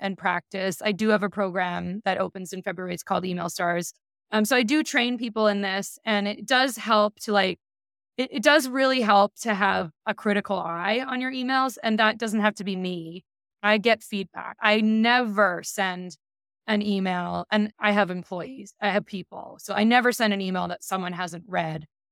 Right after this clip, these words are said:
But particularly if it's an email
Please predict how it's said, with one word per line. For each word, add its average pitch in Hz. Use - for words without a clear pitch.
But 208
particularly 214
if 233
it's 233
an 233
email 233